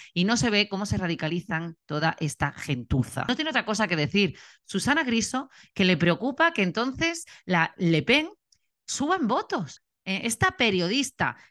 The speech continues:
que dice ser ella, claro, porque de verdad esto no es periodismo. El periodismo, yo lo tengo en mi canal, lo he,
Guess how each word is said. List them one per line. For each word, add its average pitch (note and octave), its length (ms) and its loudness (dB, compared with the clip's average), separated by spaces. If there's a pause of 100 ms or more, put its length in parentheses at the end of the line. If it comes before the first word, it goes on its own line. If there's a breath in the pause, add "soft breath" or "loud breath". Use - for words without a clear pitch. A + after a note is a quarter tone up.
(140)
que F3 320 2
dice G#3 440 2
ser B3 180 0
ella, A3 460 -2
claro, G3+ 420 -2
porque D#3 320 -6
de D3 100 -4
verdad D#3 440 0
esto F#3 340 -4
no F3+ 320 0
es A3+ 240 0
periodismo. F3 480 -2
El D3+ 100 -6
periodismo, B3 680 -4
yo C4+ 260 4
lo A#3 140 2
tengo C4+ 240 2
en B3+ 60 0
mi B3 100 -2
canal, A3 380 0 (140)
lo G3 160 2
he, F#3 220 0